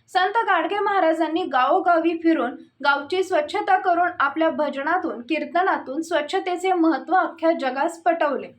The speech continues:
मात्र याच गाडगे महाराजांच्या कर्मभूमीत त्यांच्या विचारांची अवहेलना होत असल्याचं चित्र दिसत असून फक्त गाडगे महाराजांच्या नावावर लोकप्रतिनिधी राजकारण करत असल्याचं दिसत आहे. मूर्तिजापूर शहरात स्वच्छता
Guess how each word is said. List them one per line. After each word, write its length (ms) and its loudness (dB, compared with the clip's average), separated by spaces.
मात्र 320 0
याच 340 2
गाडगे 400 0
महाराजांच्या 640 2
कर्मभूमीत 800 0
त्यांच्या 300 0
विचारांची 640 0
अवहेलना 440 0
होत 280 0
असल्याचं 400 -6
चित्र 360 -4
दिसत 400 -2
असून 300 0
फक्त 260 0
गाडगे 420 0
महाराजांच्या 600 2
नावावर 460 2
लोकप्रतिनिधी 800 0
राजकारण 600 2
करत 260 -2
असल्याचं 420 -4
दिसत 420 -6
आहे. 100 -8
मूर्तिजापूर 800 0
शहरात 440 2
स्वच्छता 560 0